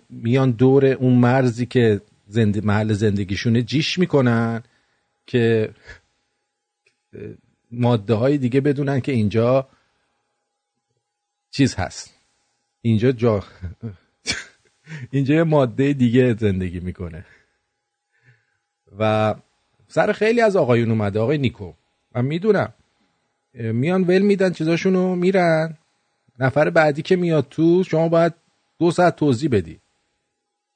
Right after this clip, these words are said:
که این چیه. <laughs> نکن خانم، چیزی جا نذارید.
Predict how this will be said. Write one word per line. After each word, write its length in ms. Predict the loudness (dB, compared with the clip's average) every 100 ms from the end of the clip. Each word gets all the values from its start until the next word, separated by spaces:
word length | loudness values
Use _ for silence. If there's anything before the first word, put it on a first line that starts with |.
| _ _ _ _ _ -20 _
که 100 | -4
این 220 | -2 -6
چیه. 380 | -6 -4 -2 -2
<laughs> 60 | -8 -16 -12 -10 -10 -10 -12 -6 -6 -6 -8 -8 -4 -2 -2 -2 -6 -2 -4 -2 -4 -6 -6 -8 -8 -10 -10 -12 -16 -10 -10 -10 -20 -10 -8 -8 _ -8 -6 -8 -8 _ -10 _ -18 -18 _ _ -14 -14 -2 0 0 -10 -20 -4 -2 -2 0 -2 0 -2 -2 _ -12 _ -4 -4 _ _ _ _ _ _ -6 -4 -4 -8
نکن 360 | -2 0 2 0
خانم، 300 | 2 -2 -2
چیزی 260 | -2 -2 0
جا 180 | 2
نذارید. 480 | 4 2 2 -2 -4